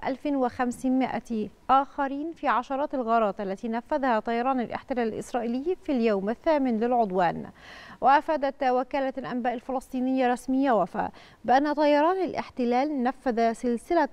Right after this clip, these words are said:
غارات استهدفت عشرة منازل مأهولة بالسكان في دير البلح وسط قطاع غزة، ما أسفر عن استشهاد أكثر من ثمانين مواطنا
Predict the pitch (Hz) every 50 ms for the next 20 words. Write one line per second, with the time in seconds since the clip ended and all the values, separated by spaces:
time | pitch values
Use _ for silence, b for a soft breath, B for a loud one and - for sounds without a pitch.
0 | - - 208 185 185 214 208 208 214 240 285 - - 311 294 - - 285 - -
1 | - - 311 277 285 226 220 - - 180 - - - - B B B B B -
2 | - 254 - - 233 220 - 226 208 202 196 214 240 269 294 233 262 269 247 247
3 | 226 202 233 226 - - - 262 302 330 330 302 262 214 190 202 - - 247 -
4 | - - 294 285 277 254 - 262 262 233 294 294 240 190 185 175 202 185 170 -
5 | - - - - 185 B B B B B B _ - - 339 - 320 269 - -
6 | 202 - 214 190 175 190 190 190 196 202 190 190 180 B B B B B B 240
7 | 220 202 - 233 - - - 285 285 262 240 214 - - 202 - - 226 - 233
8 | 247 226 208 220 - - - - - - - 302 294 285 262 233 208 - - 226
9 | 214 214 214 220 233 269 320 339 330 277 240 220 208 196 196 - - 226 208 202
10 | 208 226